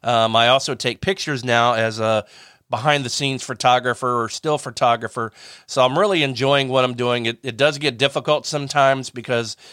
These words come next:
my time is very limited, and, but I do appreciate everybody, uh, taking the time to listen and sharing the podcast episodes with everybody. Um, and I plan on having more and more guests on as time allows.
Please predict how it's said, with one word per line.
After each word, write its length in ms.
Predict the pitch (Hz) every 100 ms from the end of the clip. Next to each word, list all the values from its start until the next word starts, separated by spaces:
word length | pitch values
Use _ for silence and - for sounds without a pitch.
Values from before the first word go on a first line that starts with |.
| - _
my 140 | 113
time 280 | 107 123 127
is 120 | 120
very 360 | 104 123 120 117
limited, 560 | 113 120 110 120 117 110
and, 380 | 101 107 107 - - - _
but 100 | 120
I 100 | 117
do 160 | 143
appreciate 760 | 135 - 139 - 127 120 117 - _ _ _ _ _ _ -
everybody, 720 | 147 131 123 120 120 117 113
uh, 160 | 113
taking 360 | 113 139 131 113
the 80 | 110
time 360 | 127 120 117
to 140 | - 110
listen 480 | 117 120 131 117 - - - -
and 320 | 110 107 107
sharing 380 | - 127 117 113
the 100 | 107
podcast 580 | 120 117 - 117 - -
episodes 540 | 110 107 123 120 113
with 160 | 113 -
everybody. 680 | 120 120 113 120 120 117 - - - - -
Um, 520 | 107 101 98 101 104
and 120 | 101
I 80 | 101
plan 260 | 131 127
on 80 | 123
having 340 | 117 120 110 110
more 360 | 117 123 123
and 100 | 113
more 240 | 113 120 117
guests 380 | 113 123 -
on 340 | 117 117 120 120
as 260 | 104 104
time 300 | - 117 117
allows. 540 | 110 110 110 113 117